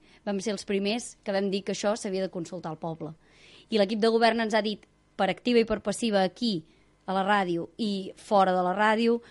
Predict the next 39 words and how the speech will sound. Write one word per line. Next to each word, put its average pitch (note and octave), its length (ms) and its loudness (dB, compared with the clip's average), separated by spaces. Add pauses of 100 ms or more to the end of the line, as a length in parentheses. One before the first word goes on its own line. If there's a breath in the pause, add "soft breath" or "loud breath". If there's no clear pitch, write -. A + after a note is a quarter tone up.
(200 loud breath)
que F#3+ 300 4
com F#3+ 180 -2
que F#3+ 120 -2
ja F#3+ 100 2
els F#3+ 100 -2
han G3 140 0
votat F3+ 280 -2
ja F#3 100 -2
en E3+ 100 -2
tenen D#3+ 240 -4
prou. D#3+ 260 -6 (360 loud breath)
I G#3+ 120 0
nosaltres G#3 280 0
hem G#3+ 140 -2
dit A3+ 180 -6
per G#3 140 0
activa G3+ 320 -2
i G3+ 60 0
per G3+ 180 -2
passiva G#3+ 460 -2
que F#3+ 80 -4
això G3+ 360 0 (340 soft breath)
no G#3 180 -2
anava G3+ 240 0
al F#3 60 -2
programa G3 300 -2
electoral, G#3 520 -2 (160)
que A#3 100 -6
és G#3 80 -6
una G#3+ 140 -6
cosa G#3 240 -4
que G#3 80 -8
ens F#3+ 140 -4
afectarà G3+ 480 -2
no A#3+ 180 -4
a D4 60 2
nosaltres, A3 640 -4 (260 soft breath)
a F3+ 60 -10
nosaltres, C4 600 -2